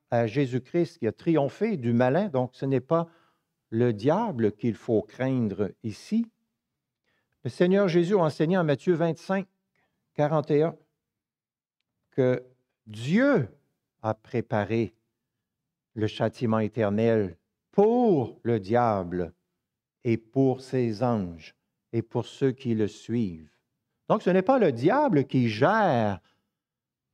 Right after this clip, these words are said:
la géhenne, c'est le Seigneur Dieu.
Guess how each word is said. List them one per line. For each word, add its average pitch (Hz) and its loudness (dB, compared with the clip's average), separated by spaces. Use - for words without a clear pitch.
la 127 2
géhenne, 113 0
c'est 113 0
le 110 2
Seigneur 104 -2
Dieu. 120 -2